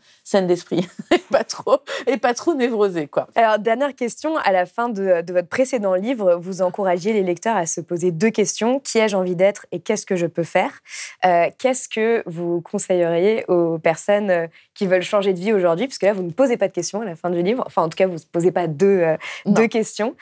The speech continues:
Speaker 2: Quelles seraient les, les... voilà, quelqu'un qui, qui nous regarderait, qui se dirait, « Bon, bah, je sais que je travaille pour une entreprise qui clairement ne participe pas vraiment à la solution. »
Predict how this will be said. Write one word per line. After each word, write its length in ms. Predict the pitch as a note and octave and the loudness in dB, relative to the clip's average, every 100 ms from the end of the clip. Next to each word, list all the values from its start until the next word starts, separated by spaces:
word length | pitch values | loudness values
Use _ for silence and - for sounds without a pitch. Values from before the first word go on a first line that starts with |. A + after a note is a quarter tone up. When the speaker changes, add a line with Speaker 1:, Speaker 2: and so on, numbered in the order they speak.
| - | -2
Speaker 2:
Quelles 160 | F#3 | -2
seraient 320 | E3+ F3+ F#3+ G3+ | 0 2 2 2
les, 200 | E3+ - | -2 -6
les... 440 | E3+ E3 D#3+ D#3 | -6 -4 -4 -4
voilà, 200 | D#3 D#3+ | -4 -4
quelqu'un 280 | E3 - E3+ | -6 -8 -8
qui, 180 | - D3+ | -8 -8
qui 140 | - | -4
nous 100 | D#3 | -4
regarderait, 380 | D3+ D#3 D#3 E3 | -2 -4 -4 -6
qui 120 | - | -8
se 60 | - | -10
dirait, « 220 | D#3 D#3 | -8 -6
Bon, 120 | D#3 | -6
bah, 360 | - - - - _ - | -6 -10 -12 -16 _ -8
je 120 | D#3+ | -2
sais 200 | - E3+ | 0 0
que 220 | E3+ D#3 | 0 -2
je 120 | D3 | -4
travaille 280 | D3 E3 E3 | -6 -2 -2
pour 160 | E3 D#3+ | 0 0
une 100 | D#3 | 0
entreprise 500 | D3+ D#3+ E3 E3 - | -2 -2 -2 -4 -6
qui 280 | - - | -8 -8
clairement 380 | - E3+ D#3+ D#3+ | -4 -2 0 -2
ne 100 | D#3 | -2
participe 520 | D3 F3+ - - E3+ - | -2 -2 -2 -4 -2 0
pas 100 | E3 | 0
vraiment 240 | E3+ F3 | 2 2
à 80 | F3 | 2
la 100 | D#3+ | 0
solution. » 460 | - E3+ D#3+ G3+ | 0 -2 -2 -2